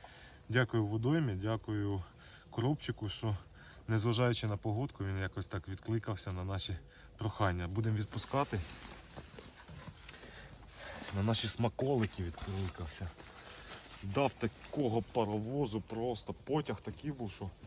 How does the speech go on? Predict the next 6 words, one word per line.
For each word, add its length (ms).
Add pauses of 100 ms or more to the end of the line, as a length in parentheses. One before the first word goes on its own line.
(280)
я 80
думав, 280
вудлище 500
зірве. 400 (2750)
О! 280 (2500)
О! 280